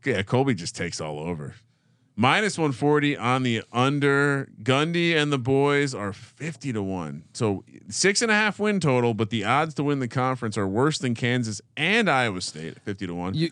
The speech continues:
Speaker 1: One eighty to one to make the playoff, two fifty to one to win that, the national championship.
Speaker 2: You got,
Speaker 1: Uh,
Speaker 2: you gotta take the overs on the, the down teams
Speaker 1: Yeah.
Speaker 2: in the Big twelve.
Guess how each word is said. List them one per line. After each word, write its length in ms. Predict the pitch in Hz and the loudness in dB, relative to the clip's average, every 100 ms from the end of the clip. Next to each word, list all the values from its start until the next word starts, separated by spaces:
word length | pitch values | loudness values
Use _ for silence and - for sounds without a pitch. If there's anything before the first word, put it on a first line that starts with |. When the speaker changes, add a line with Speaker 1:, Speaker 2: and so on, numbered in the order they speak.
| _ - | _ 0
Speaker 1:
One 260 | 139 180 | 2 4
eighty 300 | 175 226 277 | 4 2 4
to 80 | 240 | 4
one 160 | 220 214 | 4 2
to 80 | |
make 160 | 208 202 | 0 0
the 60 | 170 | -2
playoff, 420 | 160 147 147 135 | 0 2 2 0
two 160 | 175 | -4
fifty 260 | 156 170 160 | -2 -2 0
to 80 | 147 | 2
one 180 | 147 135 | 2 2
to 60 | |
win 220 | 127 123 | 0 2
that, 260 | 113 107 87 | 0 -2 -2
the 60 | 107 | 0
national 440 | 110 113 - 95 | 0 0 -2 -6
championship. 800 | - 139 131 131 120 - 127 113 - _ _ _ _ - | -2 0 0 -2 -2 0 0 0 -10 _ _ _ _ 0
Speaker 2:
You 100 | 151 | 4
got, 280 | 131 127 131 | 6 4 2
Speaker 1:
Uh, 40 | |
Speaker 2:
you 60 | 170 | 2
gotta 240 | 220 247 | 2 2
take 160 | - 214 | 0 0
the 140 | 170 | 2
overs 300 | 151 165 160 | 2 2 2
on 140 | 143 131 | 0 0
the, 180 | 123 - | -2 -4
the 140 | 131 | -4
down 380 | 127 131 135 135 | 0 0 0 -2
teams 480 | 123 123 110 110 - 131 | -4 -4 -4 -6 -6 0
Speaker 1:
Yeah. 160 | 131 | 2
Speaker 2:
in 140 | 127 139 | 2 0
the 60 | |
Big 200 | 127 131 | 0 -2
twelve. 520 | 123 131 120 82 - | -2 -2 0 -2 -8